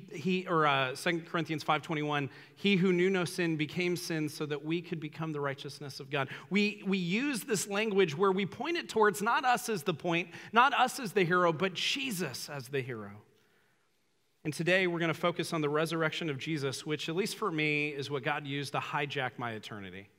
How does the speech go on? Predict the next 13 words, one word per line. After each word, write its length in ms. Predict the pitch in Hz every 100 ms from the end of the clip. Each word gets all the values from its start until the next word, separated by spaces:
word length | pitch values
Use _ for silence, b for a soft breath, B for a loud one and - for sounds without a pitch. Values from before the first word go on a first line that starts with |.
| _ _ _ _ _ _
First 260 | - 185 -
through 180 | 185 180
my 160 | 175
mind 440 | 175 151 143 143 139
and 140 | 135
then 180 | 143 151
through 320 | 151 151 151
my 220 | 147 139
heart 500 | 131 143 127 123 -
and 240 | 143 123 117 B B B
my 160 | 131 131
intellect. 640 | 135 131 120 123 - - - _ _ _ _ _ _ _ - -
So 300 | 180 170